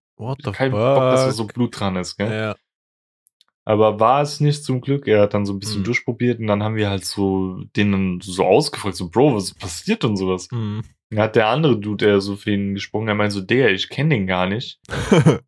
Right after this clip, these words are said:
Speaker 2: Ich, ich bin vorhin am Krankenhaus gewesen und er hat sich einfach selbst entlassen.“ Und dann hab ich gesagt, „Ja komm, dann, äh, nehm ich dich kurz mit“ und so.
Speaker 1: Digga,
Speaker 2: Weil
Speaker 1: was?
Speaker 2: Ja, ich glaub, die Backstory ist,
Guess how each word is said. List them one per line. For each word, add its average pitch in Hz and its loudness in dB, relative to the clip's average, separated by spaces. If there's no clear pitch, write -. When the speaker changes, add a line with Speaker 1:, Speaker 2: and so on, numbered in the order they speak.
Speaker 2:
Ich, - -8
ich 117 -6
bin 135 6
vorhin 131 2
am 110 0
Krankenhaus 131 0
gewesen 101 0
und 127 -2
er 117 2
hat 131 -2
sich 117 -4
einfach 110 -2
selbst 139 2
entlassen.“ 120 -2
Und 107 -4
dann 107 0
hab 110 -2
ich 101 -12
gesagt, 104 -2
„Ja 104 0
komm, 139 -2
dann, 104 -2
äh, - -8
nehm 117 -4
ich 107 -8
dich 104 -8
kurz - -10
mit“ 147 -2
und 95 -2
so. 101 -6
Speaker 1:
Digga, 107 2
Speaker 2:
Weil 135 4
Speaker 1:
was? - -4
Speaker 2:
Ja, 120 4
ich 127 0
glaub, 147 0
die - 4
Backstory 113 2
ist, - 0